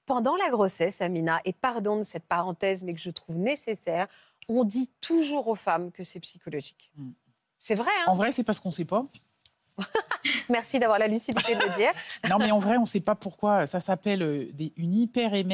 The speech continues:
Speaker 2: gravidique. Donc, c'est des femmes qui ont pas encore un retard de règles, qui commencent à vomir et elles s'arrêtent de vomir sur la table d'accouchement, quoi. C'est
Speaker 1: C'est ce qu'a eu la princesse Kate, non ?
Speaker 2: Exactement.
Speaker 1: Notre princesse de Galles,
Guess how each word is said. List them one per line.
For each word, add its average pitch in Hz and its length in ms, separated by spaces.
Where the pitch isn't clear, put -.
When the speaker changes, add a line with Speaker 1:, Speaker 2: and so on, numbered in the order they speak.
Speaker 2:
gravidique. 160 460
Donc, 156 160
c'est 160 100
des 156 100
femmes 185 300
qui - 120
ont 151 80
pas 220 120
encore 208 260
un 196 60
retard 170 240
de 170 100
règles, 175 220
qui - 120
commencent 190 320
à 175 80
vomir 180 320
et 175 60
elles 139 120
s'arrêtent 202 380
de 175 100
vomir 175 340
sur 180 140
la 151 100
table 156 180
d'accouchement, 151 400
quoi. - 260
C'est - 280
Speaker 1:
C'est 226 160
ce - 80
qu'a 214 200
eu 226 40
la 226 100
princesse 180 520
Kate, - 380
non ? 233 200
Speaker 2:
Exactement. 214 600
Speaker 1:
Notre - 140
princesse - 400
de 349 100
Galles, 240 140